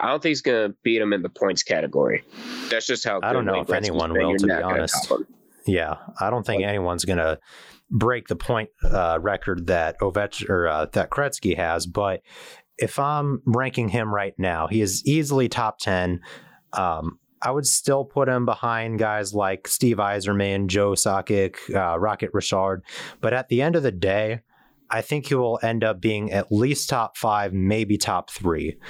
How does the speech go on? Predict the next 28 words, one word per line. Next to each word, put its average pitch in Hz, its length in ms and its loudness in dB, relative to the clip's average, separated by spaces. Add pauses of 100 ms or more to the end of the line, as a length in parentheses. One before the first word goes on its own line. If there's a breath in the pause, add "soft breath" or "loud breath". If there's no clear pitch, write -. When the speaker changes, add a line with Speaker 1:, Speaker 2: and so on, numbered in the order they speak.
(460 loud breath)
Speaker 2:
I 113 80 0
would 123 200 0
only 151 380 2
Speaker 1:
Yeah. - 140 2
Speaker 2:
put 120 360 2 (480)
Wayne 131 260 2
Gretzky, 123 720 0 (580 soft breath)
Bobby 123 460 2
Orr, 110 600 0
Gordie 120 260 2
Howe, 104 480 0
and 107 160 2
then 98 260 2
maybe 113 400 2
Mario 101 460 2
Lemieux 85 480 0
up - 160 -2
there. 78 240 0
But 90 280 -2
other 120 220 2
than 127 200 2
that, 107 280 0
I 110 140 0
think 104 340 -2
he 107 200 0
will 90 160 0
be 90 320 0
a 82 360 0